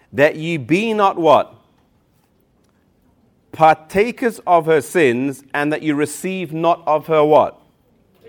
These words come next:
Plagues. This helps to give us the time frame. And then it says, um, where is it? "For all nations."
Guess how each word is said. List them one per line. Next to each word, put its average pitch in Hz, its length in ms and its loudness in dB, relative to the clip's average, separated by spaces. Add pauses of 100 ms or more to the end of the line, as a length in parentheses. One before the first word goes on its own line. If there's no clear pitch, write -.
(340)
Plagues. - 640 -6 (880)
This 214 180 -2
helps 214 260 -4
to - 120 -8
give 165 180 -4
us 156 140 -6
the - 160 -12
time 143 320 -4
frame. 117 440 -2
And 139 180 -2
then 226 160 0
it 190 80 -4
says, 147 440 0 (600)
um, 131 220 -2
where 135 180 0
is 95 100 -4
it? 90 160 -8
"For - 220 -8
all 135 160 -2
nations." 143 760 -6